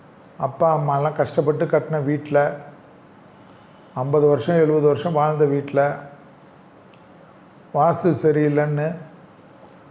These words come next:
உங்க தசா புத்தி சரியில்லைன்னா பணம் காசு போகும், தொழில் முடக்கமாகும், எல்லாம் கெட்டு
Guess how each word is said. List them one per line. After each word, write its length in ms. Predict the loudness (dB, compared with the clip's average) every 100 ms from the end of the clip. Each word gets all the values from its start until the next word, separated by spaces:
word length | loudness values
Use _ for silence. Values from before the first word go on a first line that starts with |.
| -20 -10
உங்க 160 | -6 -2
தசா 240 | 0 2 2
புத்தி 200 | 2 2 2
சரியில்லைன்னா 520 | 2 4 2 2 0 0
பணம் 240 | 0 2 2
காசு 220 | 2 0 0
போகும், 400 | 2 2 -2 -6 -16 -20 -20 -20 -20 -20 -20 -20 -20 -20 -4 0
தொழில் 280 | 2 2 0
முடக்கமாகும், 760 | -2 -2 -2 -2 -4 -6 -12 -14 -20 -20 -20 -20 -20 -20 -20 -20 -20 -20 -20 -20 -20 -20 -20 -20 -20 -20 -20 -20 -20 -20 -20 -20 -20 -20 -20 -20 -20 -20 -20 -20 -20 -20 -10 -4
எல்லாம் 200 | -2 0
கெட்டு 220 | 0 0